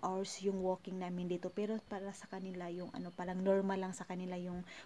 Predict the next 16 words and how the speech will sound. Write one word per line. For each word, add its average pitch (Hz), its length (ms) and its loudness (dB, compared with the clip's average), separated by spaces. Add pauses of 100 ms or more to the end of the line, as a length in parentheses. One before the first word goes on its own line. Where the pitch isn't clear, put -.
(160)
walking 196 400 6
na 185 80 0
yun. 185 160 -2
Pero 185 240 0
para 185 240 -2
sa 180 160 -6
akin, 175 160 -6
nahihirapan 175 560 -2
ako, 175 160 -4
di 165 80 -2
ba? 170 80 0
Bago 170 320 0
lang 170 160 -2
tayo 165 240 0
nagwo-walking. 202 960 2
Tapos, - 480 -6